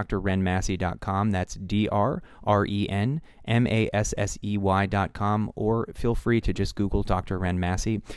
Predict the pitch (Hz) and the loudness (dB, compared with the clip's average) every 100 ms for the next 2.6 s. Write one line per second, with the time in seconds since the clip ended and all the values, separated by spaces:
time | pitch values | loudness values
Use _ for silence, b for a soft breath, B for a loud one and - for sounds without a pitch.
0 | B 143 - 165 165 - 156 - - 113 | B 0 2 2 2 4 4 2 0 0
1 | 104 - 95 92 107 107 117 - 101 95 | 0 -2 -4 -4 -2 -2 -2 -4 -2 -2
2 | 95 92 - 87 - 62 | -2 -4 -2 -2 -2 -4